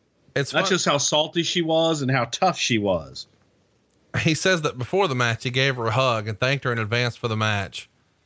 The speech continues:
Speaker 1: And she brings it up again and wants to make sure that he's doing the clothesline. And allegedly, she says, "If you don't bring it, when we get to the back, I'm gonna kick your ass."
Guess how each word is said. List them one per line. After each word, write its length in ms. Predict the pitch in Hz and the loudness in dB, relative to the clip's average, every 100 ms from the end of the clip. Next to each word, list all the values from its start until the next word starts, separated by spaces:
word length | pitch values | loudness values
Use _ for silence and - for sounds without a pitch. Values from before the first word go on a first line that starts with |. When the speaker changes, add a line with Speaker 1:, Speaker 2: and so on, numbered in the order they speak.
| _ | _
Speaker 1:
And 120 | 117 | -2
she 100 | - | 0
brings 300 | 135 151 151 | 2 2 2
it 80 | 127 | 2
up 160 | 127 117 | 0 -2
again 480 | 107 131 101 85 101 - | -2 -2 -2 -6 -12 -6
and 100 | 110 | -4
wants 140 | 123 | -2
to 100 | - | -2
make 240 | 110 131 127 | 0 0 0
sure 400 | 147 127 107 101 | 0 2 2 -2
that 120 | 113 113 | -2 -2
he's 120 | 101 | -2
doing 200 | 127 107 | -2 -2
the 60 | |
clothesline. 680 | 101 117 113 95 80 65 85 _ _ _ _ _ - | -2 0 0 -2 -6 -8 -14 _ _ _ _ _ -2
And 120 | 120 | 2
allegedly, 640 | 143 196 190 131 107 104 | 4 4 2 0 0 -2
she 200 | 123 123 | -2 -4
says, 320 | 117 127 110 104 | -2 0 0 0
"If 140 | - | 0
you 80 | 170 | 2
don't 180 | 190 143 | 2 2
bring 220 | 151 151 | 2 2
it, 160 | 127 | -4
when 140 | 107 117 | -4 -2
we 120 | 143 | -2
get 200 | 156 131 | -2 -4
to 80 | 131 | -2
the 80 | 113 | 0
back, 340 | 123 135 139 | 2 0 0
I'm 80 | 127 | -4
gonna 140 | 123 | -4
kick 320 | - 120 113 | -2 -2 -2
your 120 | 110 101 | -2 -2
ass." 480 | 90 76 - - | -2 -6 -14 -20